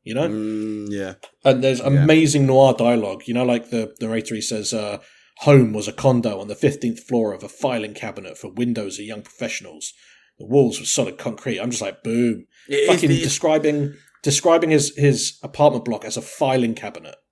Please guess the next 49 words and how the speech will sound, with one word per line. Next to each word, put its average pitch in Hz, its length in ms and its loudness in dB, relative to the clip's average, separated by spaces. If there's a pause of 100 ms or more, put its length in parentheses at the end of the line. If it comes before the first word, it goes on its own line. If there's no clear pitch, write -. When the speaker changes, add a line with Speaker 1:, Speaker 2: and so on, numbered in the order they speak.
(140)
Speaker 1:
Fucking 135 420 -8
amazing. 123 920 -6
Speaker 2:
It's, 156 260 -4
it's 165 320 0
un-, 185 240 0
the, 160 180 2
the, 160 400 4
the 135 140 -2
narration 160 760 0
and 113 200 -10
the 113 60 -4
writing 120 380 0
of 95 80 -12
that 107 140 -6
narration 101 460 -12
is 95 120 -12
unbelievable. 127 440 -6 (340)
And 180 220 0
to 185 80 -4
think 170 400 0
the 135 80 -10
studio 165 400 0
was 120 180 -6
like, 120 240 -4
"Oh, 120 100 -2
we 113 100 -4
don't 123 160 0
want 120 120 -6
that. 104 220 -10
We 117 60 -10
don't 113 100 -4
want 113 140 -6
that 107 60 -8
in 98 100 -10
it." 90 100 -14 (560)
And, 143 240 -6 (480)
and, 151 280 2
Speaker 1:
Mm. 143 60 8 (120)
Speaker 2:
um, 139 80 -2
I 127 40 -4
think - 160 -6
it 147 40 -2
was, 139 100 -2
it 147 80 -4
was 139 100 2
Palahniuk 143 520 0
that 120 140 -8
was 113 120 -12
like, 113 260 -4